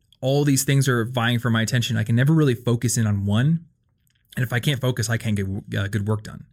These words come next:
So if I wake up and I'm like, "I gotta edit four articles and then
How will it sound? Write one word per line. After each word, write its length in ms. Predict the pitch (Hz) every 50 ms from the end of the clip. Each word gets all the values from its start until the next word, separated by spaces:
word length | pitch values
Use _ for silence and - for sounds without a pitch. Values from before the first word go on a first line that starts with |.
| _ _ _ _ _ _ _ _ _ _ _ _ _ -
So 140 | - - 113
if 80 | 107
I 80 | 113 113
wake 220 | 110 113 113 101 131
up 140 | 127 -
and 100 | 120 107
I'm 80 | 101 98
like, 220 | 95 92 87 - - -
"I 80 | 113
gotta 220 | 113 123 117 113 -
edit 360 | 117 117 113 - - _ -
four 280 | - - - 127 127
articles 720 | 110 120 123 123 123 - 113 101 101 101 104 110 - - - -
and 140 | 117 113 110
then 380 | 107 104 101 101 101 98 101